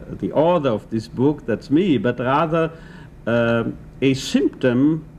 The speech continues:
on the part of the mass neurosis of today. Because if so many hundred thousands of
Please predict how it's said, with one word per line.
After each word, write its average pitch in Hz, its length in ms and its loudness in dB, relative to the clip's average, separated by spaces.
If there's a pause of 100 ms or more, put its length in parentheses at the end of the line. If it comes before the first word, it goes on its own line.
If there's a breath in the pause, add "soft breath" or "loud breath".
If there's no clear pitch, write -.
(180)
on 127 100 0
the 127 100 0
part 165 420 0
of 147 260 -4
the 131 100 2
mass 165 500 2
neurosis 156 680 0
of 151 220 -4
today. 147 640 0 (880 loud breath)
Because 170 640 2
if 151 280 2 (160)
so 202 200 4
many 180 320 4
hundred 175 420 2
thousands 156 500 0
of 131 160 -6